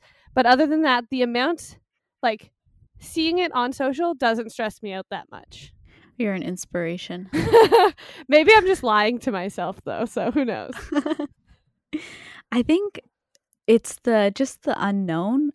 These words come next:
Speaker 2: and, like, not knowing how long I'm gonna have to live my life like this that's really stressing me out. And sometimes when you go on Twitter, it can be, there can be, like, good,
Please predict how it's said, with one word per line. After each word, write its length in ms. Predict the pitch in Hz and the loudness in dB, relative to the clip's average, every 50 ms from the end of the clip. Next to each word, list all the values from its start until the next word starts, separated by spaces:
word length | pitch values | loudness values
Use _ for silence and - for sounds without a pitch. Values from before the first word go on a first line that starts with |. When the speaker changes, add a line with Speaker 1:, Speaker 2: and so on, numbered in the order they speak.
| - - | -6 -6
Speaker 2:
and, 100 | 202 190 | -4 -4
like, 180 | 185 185 185 | -4 -4 -2
not 200 | 190 175 175 - | -2 -4 -4 -2
knowing 260 | 196 196 196 196 185 | -4 -4 -4 -6 -6
how 320 | 185 - - 165 160 170 175 | -8 -8 -4 -4 -2 -2 -2
long 440 | 175 175 170 160 160 165 175 175 165 - | -4 -4 -4 -2 -2 -2 -4 -4 -6 -6
I'm 120 | 175 180 170 | -6 -6 -6
gonna 160 | - 175 175 | -6 -6 -6
have 160 | 175 165 - - | -8 -8 -10 -8
to 100 | - 170 | -8 -6
live 200 | 175 170 175 175 - | -4 -6 -6 -6 -6
my 160 | 175 170 156 | -6 -6 -6
life 340 | 160 175 - 185 202 _ - | -6 -6 -6 -8 -8 _ -4
like 200 | 226 240 - - | -4 -4 -4 -2
this 200 | 277 277 269 - | -2 -2 -2 -2
that's 260 | - 277 262 - - | -6 -6 -6 -4 -2
really 220 | 262 277 285 285 | -2 -2 -2 -2
stressing 380 | - - 294 285 - - 285 277 | -4 -4 -4 -4 -2 0 2 2
me 100 | 277 294 | 4 4
out. 220 | 294 302 311 - - _ - - - - - - - - - | 4 4 2 0 -2 _ -20 -20 -20 -20 -20 -20 -8 -2 0
And 280 | 202 202 196 185 180 | 2 2 2 0 -2
sometimes 400 | - 226 226 233 262 262 254 - | -2 -2 -2 0 0 0 0 0
when 120 | 247 226 214 | 0 -2 0
you 80 | 208 190 | 0 0
go 80 | 190 190 | 0 0
on 140 | 185 185 | 0 -2
Twitter, 440 | - - 190 190 190 185 170 160 - _ _ _ _ _ _ _ _ _ _ _ - | -2 -2 0 0 0 0 0 -2 -4 _ _ _ _ _ _ _ _ _ _ _ -2
it 100 | 220 - | -2 0
can 120 | - 302 311 | 0 0 -2
be, 100 | 330 - | 0 2
there 160 | - 277 277 | 2 0 0
can 120 | - 370 | 0 0
be, 140 | 403 427 427 | 0 2 2
like, 260 | 427 403 339 - 254 254 - | 2 0 -2 -6 -10 -14 -6
good, 400 | - 269 269 254 262 240 269 262 | -2 0 2 2 2 2 -2 -6